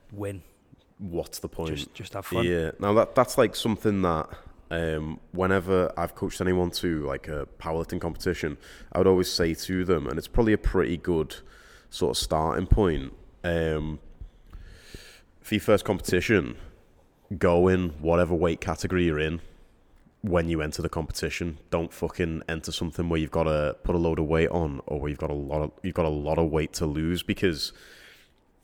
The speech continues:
Speaker 2: competitions, although the f-, they're good fun,
Speaker 1: Very
Speaker 2: you don't wanna,
Speaker 1: stressful.
Speaker 2: exactly, you don't wanna add an extra stressor in that,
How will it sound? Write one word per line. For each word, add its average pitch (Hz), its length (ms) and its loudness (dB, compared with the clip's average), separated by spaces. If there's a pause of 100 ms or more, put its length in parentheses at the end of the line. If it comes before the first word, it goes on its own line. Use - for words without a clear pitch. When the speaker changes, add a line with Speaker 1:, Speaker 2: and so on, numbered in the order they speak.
(140)
Speaker 2:
competitions, 117 600 0
although 104 260 6
the 85 80 0
f-, - 300 -10
they're 90 100 4
good 92 240 2
fun, 104 440 2 (1080)
Speaker 1:
Very 104 140 -2
Speaker 2:
you 104 40 6
don't 104 120 4
wanna, 107 320 6
Speaker 1:
stressful. - 220 -6
Speaker 2:
exactly, 107 440 0
you 107 60 0
don't 101 180 4
wanna 92 380 2
add 87 320 -2
an 87 100 -2
extra - 340 -6
stressor 87 680 -4 (600)
in 87 240 2
that, 82 320 2